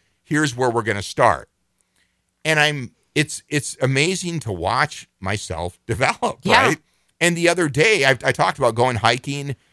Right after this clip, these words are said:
Speaker 1: and, uh, up and down stairs and things like that. I'm just like, "Wow, I, it's, it's a completely different world I live in."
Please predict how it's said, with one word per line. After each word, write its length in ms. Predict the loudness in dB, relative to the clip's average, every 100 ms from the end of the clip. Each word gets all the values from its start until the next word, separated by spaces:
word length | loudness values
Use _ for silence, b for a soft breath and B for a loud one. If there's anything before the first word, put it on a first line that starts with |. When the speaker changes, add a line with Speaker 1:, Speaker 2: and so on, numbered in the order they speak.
| _ _ _
Speaker 1:
and, 160 | -2 0
uh, 80 | 0
up 140 | -2 -4
and 100 | 0
down 220 | 0 0
stairs 600 | -2 2 4 4 2 0
and 140 | -2 -4
things 220 | -4 -4
like 180 | -4 -2
that. 180 | -2
I'm 100 | -4
just 120 | -8 -8
like, 160 | -6
"Wow, 260 | -2 0 0
I, 140 | -2 -8
it's, 220 | -20 -12
it's 200 | -10 -8
a 80 | -10
completely 520 | -10 -12 -6 -6 -4
different 260 | -4 -4 -2
world 200 | 0 0
I 80 | 0
live 220 | -2 -6
in." 200 | -8 -14